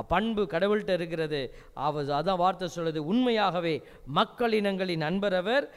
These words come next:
அவர்தம் புனிதர்கள் அவர் கையில் உள்ளார்கள்." பாருங்க, "அவர்தம் புனிதர்கள் அவர் கையில் உள்ளனர்,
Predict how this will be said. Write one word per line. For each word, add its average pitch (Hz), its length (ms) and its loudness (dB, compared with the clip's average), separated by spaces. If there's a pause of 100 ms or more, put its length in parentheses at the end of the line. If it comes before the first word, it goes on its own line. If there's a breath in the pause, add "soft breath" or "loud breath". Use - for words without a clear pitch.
(120)
அவர்தம் 190 600 0
புனிதர்கள் 240 760 2 (120)
அவர் 185 340 2
கையில் 302 460 4
உள்ளார்கள்." 185 580 4 (1300)
பாருங்க, 131 560 -8 (800 soft breath)
"அவர்தம் 160 500 -2
புனிதர்கள் 220 560 0
அவர் 175 340 0
கையில் 277 380 2
உள்ளனர், 240 640 2